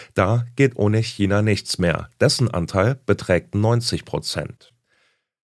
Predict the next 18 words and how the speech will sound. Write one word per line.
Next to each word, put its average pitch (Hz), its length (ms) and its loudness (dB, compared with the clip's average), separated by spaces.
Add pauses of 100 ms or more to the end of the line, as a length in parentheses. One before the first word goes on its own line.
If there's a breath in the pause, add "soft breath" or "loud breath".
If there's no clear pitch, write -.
(140)
Dass 127 180 2
uns 165 200 4
diese 139 240 2
Zahlen 127 340 2
am 123 120 2
heutigen 120 320 2
Freitag 110 480 2
mit 104 200 2
besonderer 104 500 4
Dringlichkeit 98 720 0
beschäftigen, 98 640 0
liegt 117 240 0
an 107 100 4
einer 101 240 2
Bekanntmachung 117 800 0
des 101 140 2
chinesischen 101 640 0
Handelsministeriums. 82 1300 0